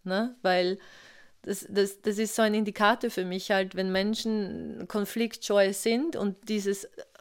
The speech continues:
über Harmoniebedürftige oder diese Harmoniebedürftigkeit suchen, dass der Grund schon darin liegt, dass da in der Kindheit, Teenagerzeit, generell im Familienkonstrukt,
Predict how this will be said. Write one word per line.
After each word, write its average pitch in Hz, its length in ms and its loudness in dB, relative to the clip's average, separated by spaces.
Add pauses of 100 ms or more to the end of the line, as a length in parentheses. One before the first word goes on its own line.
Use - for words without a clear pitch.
(320)
über 226 380 8
Harmoniebedürftige 214 1040 2
oder 202 120 2
diese 196 380 0
Harmoniebedürftigkeit 208 1000 0
suchen, 247 520 -2 (540)
dass 208 160 -2
der 214 140 2
Grund 220 320 0
schon 226 160 0
darin 220 400 4
liegt, 208 400 -4
dass 208 340 -2
da 208 680 2 (320)
in 196 680 -4 (640)
der 202 80 -2
Kindheit, 214 640 2
Teenagerzeit, 190 840 0
generell 202 420 4
im 190 100 0
Familienkonstrukt, 190 1200 -2